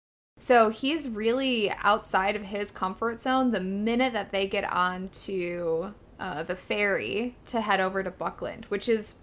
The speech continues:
pretty, it's a pretty big step. And to think that,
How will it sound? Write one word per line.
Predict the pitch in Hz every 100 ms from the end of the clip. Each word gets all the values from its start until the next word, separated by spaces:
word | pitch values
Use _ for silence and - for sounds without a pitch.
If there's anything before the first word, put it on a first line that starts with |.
| -
pretty, | - 247 262 277 294 269 - -
it's | 349
a |
pretty | 370 370
big | 381 381
step. | - 294 359 - - - - -
And | 220 247
to |
think | 240 233 240
that, | 269 233 202